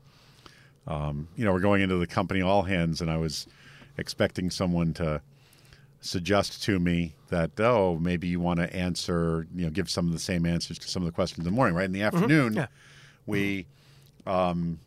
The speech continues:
Speaker 1: y-, y-, you know, we sort of didn't have quite as many questions coming in online, and there were all these questions in the morning, and, and so I expected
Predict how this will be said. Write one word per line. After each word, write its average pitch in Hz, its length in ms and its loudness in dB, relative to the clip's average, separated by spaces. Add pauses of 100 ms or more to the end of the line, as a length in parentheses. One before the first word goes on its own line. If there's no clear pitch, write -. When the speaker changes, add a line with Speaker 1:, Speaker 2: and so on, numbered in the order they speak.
(120)
Speaker 1:
y-, 113 100 -2
y-, 110 80 0
you 101 240 -6
know, 95 80 -2
we 90 120 -4
sort 104 160 -4
of 87 60 -6
didn't 101 200 -2
have 101 200 0
quite 104 200 0
as 90 100 -6
many 90 160 -2
questions 87 520 -2
coming 87 280 -6
in 85 140 -2
online, 90 420 -4
and 71 160 -10
there - 500 -18
were - 40 -6
all 92 60 -4
these 87 120 -4
questions 85 380 -8
in 82 60 -6
the 87 40 -2
morning, 104 280 0
and, 82 160 -4
and 82 180 -10
so - 80 -8
I 85 40 -4
expected 85 420 -8